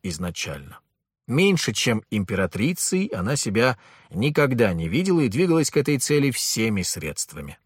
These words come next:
«Посылайте дозорные группы», отвлекшись от посторонних мыслей, сказал я.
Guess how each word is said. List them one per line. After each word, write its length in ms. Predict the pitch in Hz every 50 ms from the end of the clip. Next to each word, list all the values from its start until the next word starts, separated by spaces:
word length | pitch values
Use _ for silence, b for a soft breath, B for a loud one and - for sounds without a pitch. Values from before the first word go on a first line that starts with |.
| _ _ _ _ _ _ _ _ _ _ _ -
«Посылайте 600 | - 139 135 - 170 160 160 165 156 143 - 151
дозорные 500 | 131 143 139 123 127 147 135 127 127 123
группы», 440 | 123 113 107 95 85 - 85 78 76 - - -
отвлекшись 680 | - 95 90 - 117 120 131 117 - - 107 95 - - -
от 180 | - 107 -
посторонних 640 | - 127 117 - - 117 110 110 104 104 101 - -
мыслей, 420 | 113 135 151 - - 123 113 113
сказал 400 | 107 - - - 85 78 80 73
я. 240 | 73 65 67 67 -